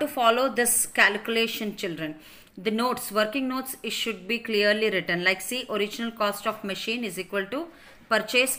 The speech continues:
price plus installation expenses, that is One lakh forty thousand plus ten thousand, that is one lakh fifty thousand.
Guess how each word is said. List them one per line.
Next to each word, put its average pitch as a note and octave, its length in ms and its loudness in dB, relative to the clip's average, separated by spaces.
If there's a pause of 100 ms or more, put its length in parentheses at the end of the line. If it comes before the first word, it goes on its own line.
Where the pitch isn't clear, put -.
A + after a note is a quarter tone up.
(100)
price B3 260 2 (120)
plus C#4 220 -2 (220)
installation G3+ 680 -2
expenses, G3 540 -6 (120)
that F#3 200 -2
is C4 80 -6 (400)
One G3+ 180 -2
lakh G3+ 220 6
forty F#3 280 -2
thousand F#3+ 500 -2
plus A#3 340 -2 (140)
ten F#3 180 -4
thousand, F3+ 460 -4
that E3+ 140 -2
is F3+ 140 -10
one E3 200 -6
lakh G3 340 0
fifty A#3 400 -6 (200)
thousand. - 440 -6